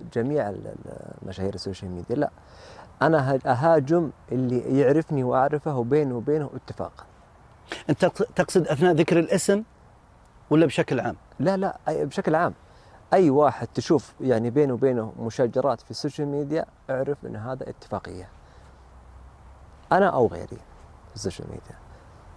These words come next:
Speaker 2: حتى التنمر
Speaker 1: يعني،
Speaker 2: عليك؟
Speaker 1: آه، التنمر لا.
Speaker 2: أنت
Speaker 1: التنمر،
Speaker 2: عانيت من التنمر؟
Speaker 1: أنا شوف،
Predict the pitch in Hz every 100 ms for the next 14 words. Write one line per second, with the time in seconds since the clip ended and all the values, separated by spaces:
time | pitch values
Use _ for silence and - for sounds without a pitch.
0 | - - - - - - - - - 190
1 | 175 - 175 170 151 135 143 165 - -
2 | - 139 160 165 - 214 339 330 156 117
3 | - - 170 180 196 220 175 175 151 160
4 | 143 110 87 - 156 180 - 151